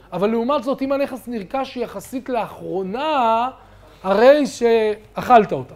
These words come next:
תמצתת את הדברים. אוקיי. רבותיי, ישנה עוד הוראה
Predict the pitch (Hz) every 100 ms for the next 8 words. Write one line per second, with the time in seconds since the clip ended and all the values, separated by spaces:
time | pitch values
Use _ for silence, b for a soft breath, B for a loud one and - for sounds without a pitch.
0 | - 175 - 226 214 202 175 175 131 127
1 | 120 - - _ b b b b b b
2 | 220 - 151 - _ b b b 214 254
3 | 330 339 294 - 302 330 320 320 320 311
4 | 269 262 220